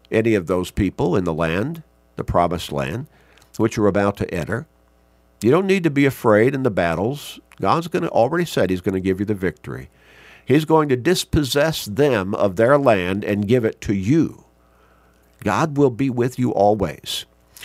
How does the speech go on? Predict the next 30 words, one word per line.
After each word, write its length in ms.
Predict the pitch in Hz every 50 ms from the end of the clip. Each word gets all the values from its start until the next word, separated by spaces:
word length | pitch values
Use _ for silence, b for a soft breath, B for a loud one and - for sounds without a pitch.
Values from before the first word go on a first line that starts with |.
| B B B B B
You 100 | B 127
know, 260 | 135 131 120 110 101 - - _ _ - b b b b b b b b b b b b - 117 123 - -
I 80 | -
remember 560 | 101 113 117 120 131 135 123 101 104 95 87 101
way 460 | - - - - - 147 147 156 135
back, 540 | 110 90 107 104 87 65 - - - - - _ _ _ _ _ _ - - - -
there 160 | - 107 98
used 300 | 104 110 127 127 - -
to 80 | 113
be 260 | 98 87 98 92 90 82
a, 300 | 76 71 69 67 65 _ b b b b b b b b -
a 380 | - - - - - - -
time 460 | - - - 123 123 127 123 117 107 98
when 520 | 90 98 98 92 90 85 82 82 78 - _ b b b b -
wearing 460 | 95 110 123 127 123 117 110 90 85 80
buttons 640 | 101 117 - - 98 82 71 64 64 64 69 80
with 220 | 90 90 85 -
messages 580 | - 123 131 123 - 113 104 90 95 98 82 80
on 280 | 98 95 101 101 95 87
them 300 | 92 82 73 73 73 78
was 480 | 92 95 90 87 85 85 82 - -
really 280 | 85 107 143 170 175 139
popular. 680 | - - 131 123 110 - - 98 85 - - - - _ _ _ _ _ _ - 165
<laughs> 380 | 117 - - - - - -
That's 200 | - 135 123 -
been 140 | 143 - 87
a 60 | 82
long 280 | 78 87 98 104 107 104
time 260 | 107 113 107 101 95
ago, 360 | 90 82 95 107 95 67 -